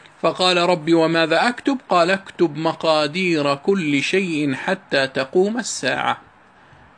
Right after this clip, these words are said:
إذن كل شيء مكتوب عند الله. وهل كتبه وهو لا يعلمه؟ مستحيل، فهو يعلمه وشاءه وكتبه وخلقه. <clears throat>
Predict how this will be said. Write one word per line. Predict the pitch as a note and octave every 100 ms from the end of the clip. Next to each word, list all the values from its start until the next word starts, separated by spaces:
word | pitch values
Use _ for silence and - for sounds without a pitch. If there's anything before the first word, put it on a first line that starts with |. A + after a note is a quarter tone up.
| _ -
إذن | C#3+ F3+ A#3+
كل | - E3+ D3+
شيء | D#3+ G3 F#3
مكتوب | F3 E3 - B3+ F3 D#3
عند | D3 C#3
الله. | C3+ C3 -
وهل | D3 D#3+
كتبه | E3+ G3+ G#3 F#3+ F3
وهو | F3 E3 D#3 E3 D#3+ E3
لا | E3
يعلمه؟ | E3+ F3 G#3 A#3 D#4 -
مستحيل، | D3+ - F3 - C4 - - - - A4 - - - - - - -
فهو | C3 D3+
يعلمه | E3 F3+ B3 B3+ E3+ B2+ - - - - - - -
وشاءه | C#3 C#3+ A3 C4 B3 F#3+ F3 - _ _ _ _ _ -
وكتبه | - C3+ C4+ C4+ B3+ G3 - - _ _ _ -
وخلقه. | D3 - F3 - - - - _ _ _
<clears throat> | -